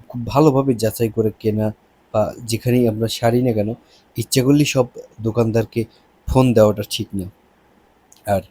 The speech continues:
মানুষকে বিশ্বাস করা আসলেই এখনকার সমাজে খুব কঠিন। তাই মানুষের বিশ্বাসের মর্যাদা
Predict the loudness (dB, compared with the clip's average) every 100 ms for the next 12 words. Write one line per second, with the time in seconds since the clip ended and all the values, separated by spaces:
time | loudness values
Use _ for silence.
0 | _ _ _ -8 -2 0 0 -4 -6 -4
1 | -4 -4 -6 -2 -2 -2 -4 -4 -4 _
2 | _ _ _ _ -18 -10 -8 -6 -4 -4
3 | -2 -4 -8 -10 -12 -6 -8 -6 -12 -12
4 | _ _ _ -8 -4 -4 -6 -16 _ _
5 | _ _ -6 -2 -2 0 -4 -4 _ _
6 | _ _ _ _ -10 -4 -2 2 2 2
7 | 2 4 4 4 4 2